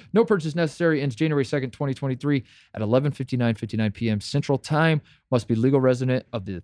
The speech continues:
fifty U S states or D C, twenty-one years of age or older, void where prohibited. See official rules at believe in chill dot com for entry instructions, odds, prizes, restrictions, et cetera. Celebrate responsibly. Coors Brewing Company, Golden, Colorado.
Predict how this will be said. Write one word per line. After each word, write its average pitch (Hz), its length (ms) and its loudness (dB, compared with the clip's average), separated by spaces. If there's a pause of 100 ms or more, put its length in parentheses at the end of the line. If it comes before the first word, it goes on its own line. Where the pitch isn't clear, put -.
fifty 147 240 -4
U 123 100 0
S 113 80 0
states 117 400 -2
or 127 140 0
D 110 140 -2
C, 104 260 -6
twenty-one 143 340 0
years 110 160 2
of 104 80 -2
age 101 140 -2
or 104 80 -2
older, 104 180 -2
void 147 260 4
where 117 120 0
prohibited. 113 420 -2
See 151 220 -2
official 165 400 0
rules 147 260 2
at 117 120 -2
believe 131 340 0
in 135 80 2
chill 135 220 -2
dot 117 200 -2
com 139 220 -2
for 113 160 -6
entry 131 260 -2
instructions, 156 580 0
odds, 151 240 4
prizes, 175 440 0 (200)
restrictions, 175 640 0
et 120 140 -8
cetera. 190 360 2 (180)
Celebrate 202 360 2
responsibly. 151 480 -2
Coors 143 260 -2
Brewing 123 180 -4
Company, 117 240 -8
Golden, 101 180 -10
Colorado. 85 340 -18